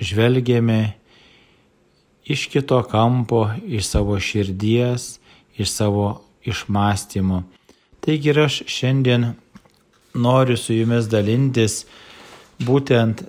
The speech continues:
ta tema, pirmiausiai dėkodamas Viešpačiui, kad mes turime labai daug šaltinių, prieinamų mums visiems, o svarbiausias šaltinis yra Jėzus,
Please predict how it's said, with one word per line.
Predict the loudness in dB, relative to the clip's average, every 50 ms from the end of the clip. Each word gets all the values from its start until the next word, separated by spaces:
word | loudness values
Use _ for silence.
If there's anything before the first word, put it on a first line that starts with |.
| -8 _
ta | 0 0 0
tema, | 0 0 0 0 0 0 0 0 0 0 0 -2 -4 -6 -10 -18 -20 -20 -20 -20 -20 _ _ -20 -20 -20 _ _ -2
pirmiausiai | -2 -2 0 0 0 2 2 2 0 -2 -4 -2 0 0 0 0 -2 -4 -6 -4 0
dėkodamas | 0 2 0 0 0 0 2 2 2 2 2 2 0 0 -2 -2
Viešpačiui, | -2 0 2 2 2 0 -2 -6 -4 -2 -2 -2 -2 -2 -2 0 2 2 2 0 -2 -8 -14 _ _ _ -20 -20 _ _ _ _
kad | -4 -2 -2 0
mes | 0 2 2 4 2 2 0 -2 -4 -8 -8 -12 -14 -16 _ _ _ _ _ 0
turime | 0 2 2 2 2 0 0 0 -2 -4 -6 -6 -4
labai | -2 -2 0 0 2 2 2 2
daug | 2 0 0 0 -2 -6
šaltinių, | -6 -4 -2 -2 -2 -4 -4 -4 -4 -2 -2 -2 -2 -4 -6 -10 -14 _ _ _ _ _ _ _ _ _ _ -4
prieinamų | 0 2 4 4 6 6 4 4 2 0 0 0 0 0 0
mums | 0 2 2 0 0 -2 -4 -4
visiems, | -4 -4 -4 -4 -4 -2 -2 -2 -2 -4 -6 -10 -16 _ _ _
o | _ -6 -6 -4
svarbiausias | -4 -2 -2 -2 -2 0 0 2 2 0 0 -2 -4 -4
šaltinis | -2 -2 -2 -2 -2 -2 -2 -2 -2 -2 -4 -4
yra | -2 -2
Jėzus, | -2 -2 0 0 0 0 0 -2 -2 -6 -8 -8 -10 -14